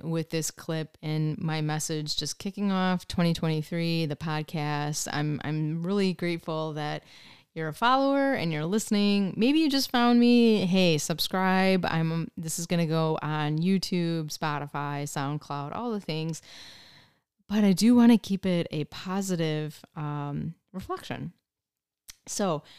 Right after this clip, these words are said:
uh, maybe it's time to play the clip. I, I'm always used to talking to somebody else. So within, when it's just me, I'm, I sorta, like, keep going and, okay, what's, you know, are we gonna play the clip or not?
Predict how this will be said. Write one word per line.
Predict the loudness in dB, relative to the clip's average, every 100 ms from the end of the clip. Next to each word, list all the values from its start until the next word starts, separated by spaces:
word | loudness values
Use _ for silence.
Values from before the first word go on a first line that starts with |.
| _ -6
uh, | -2 0
maybe | 2 2 2
it's | 0 -2
time | -2 2 2
to |
play | 0 -8 -6
the | -6 -8
clip. | -10 -12 -12 -12
I, | -6 -4 -4 -6 -2
I'm | 4 6
always | 6 6 4 2
used | -2 -2
to | -6
talking | -6 -6 -2 0
to | 0 0
somebody | -2 -2 -4 -6 -8
else. | -6 -4 -4
So | -4 0 0
within, | 0 -2 -2 -2 0
when | -2
it's | -4 -8
just | -4 -4 -2
me, | -2 -2 -2 -2 -4 -4 -8
I'm, | -6 -4 -4 -6
I | -6 -6
sorta, | -4 -4 -4
like, | -4 -6 -10 _ _ _
keep | -12 -10 -2
going | 2 4 6 6 4 4 2 2 0
and, | -4 -4 -6 -6 -8 -8
okay, | -8 -6 -8 -8
what's, | -10 -12 -12 -12 -12 -12
you | -8 -4
know, | -4 -6
are | -6
we | -4
gonna | -4 -4
play | 0 2
the | 2
clip | -2 -6 -2
or | 0
not? | 2 0 -2